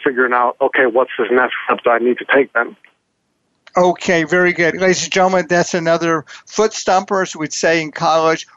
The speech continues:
Speaker 2: Write 'em down on paper. Don't put the, uh, goals, the dreams in your mind. Put 'em on paper so you can feel 'em, see 'em, and touch them. And then we create feelings. In Kimanzi, you talk about, remember,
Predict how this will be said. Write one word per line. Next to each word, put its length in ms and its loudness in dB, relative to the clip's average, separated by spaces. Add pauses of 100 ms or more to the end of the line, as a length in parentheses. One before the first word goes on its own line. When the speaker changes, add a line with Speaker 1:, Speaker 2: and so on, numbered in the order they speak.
(100)
Speaker 2:
Write 340 2
'em 120 -2
down 320 2
on 120 -2
paper. 460 -2
Don't 320 -2
put 220 -2 (120)
the, 500 0
uh, 160 2 (120)
goals, 580 2
the 100 -4
dreams 540 -4
in 80 -6
your 120 -2
mind. 280 0 (240)
Put 140 2
'em 100 0
on 140 0
paper 360 0
so 160 -6
you 60 -8
can 160 -6
feel 500 0
'em, 120 -2 (160)
see 340 0
'em, 240 0
and 380 -2
touch 380 -2
them. 280 0 (580)
And 220 0
then 180 4
we 120 0
create 480 0
feelings. 560 -4
In 160 -4
Kimanzi, 540 -2
you 40 -6
talk 380 -2
about, 400 0 (440)
remember, 800 0